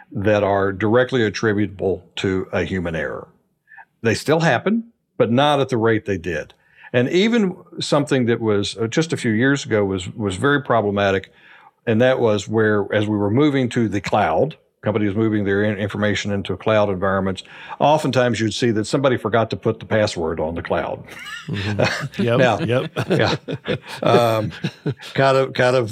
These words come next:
Speaker 1: cybersecurity one oh one, but hey, you know, we're all human, we all make errors. We've even seen those kinds of issues come down. But the problem is, even when those issues, th-, th-, when they occur, even though there may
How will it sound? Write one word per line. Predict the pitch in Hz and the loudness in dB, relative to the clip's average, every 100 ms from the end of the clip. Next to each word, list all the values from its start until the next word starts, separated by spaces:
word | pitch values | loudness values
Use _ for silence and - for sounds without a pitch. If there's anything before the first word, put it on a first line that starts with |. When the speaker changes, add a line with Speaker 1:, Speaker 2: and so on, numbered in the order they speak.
| 117 | -6
Speaker 1:
cybersecurity | 147 135 135 139 139 147 156 | -2 0 2 -2 0 2 4
one | 151 165 | 4 4
oh | 180 | 4
one, | 175 160 165 | 4 4 2
but | 165 | 2
hey, | 156 175 180 | 4 4 4
you | 160 | 2
know, | 156 160 | 4 4
we're | 151 156 | 4 4
all | 175 | 2
human, | 143 151 147 147 | 2 0 0 0
we | 139 | 2
all | 135 | 4
make | 135 131 | 4 2
errors. | 131 123 85 90 - - - - | 2 0 -2 -10 -20 -20 -14 0
We've | 185 208 | 2 4
even | 208 180 | 2 2
seen | 139 160 139 | 0 0 2
those | 139 139 | 2 2
kinds | - 143 143 131 | 0 0 0 0
of | 131 | 0
issues | 147 135 147 | 0 0 -4
come | - 143 131 | -2 -2 2
down. | 139 139 151 - - - | 2 0 -4 -10 -18 -4
But | 160 | -2
the | 170 | -2
problem | - 202 220 185 143 | 0 2 2 0 0
is, | 147 151 156 151 143 - - | 2 2 2 0 -6 -16 -8
even | 156 202 214 185 151 | 0 2 2 2 2
when | 151 151 143 123 | 2 2 0 2
those | 135 143 143 139 - - | 4 4 2 0 -8 -6
issues, | 147 143 135 120 110 | -2 0 0 -2 -4
th-, | - 139 123 - | -10 -16 -14 -10
th-, | 117 80 | -8 -6
when | 131 127 | -4 -2
they | 120 | 0
occur, | 104 - 190 165 110 | -2 -2 0 2 2
even | 151 | 2
though | 208 | 0
there | 185 | 2
may | 151 139 | 0 0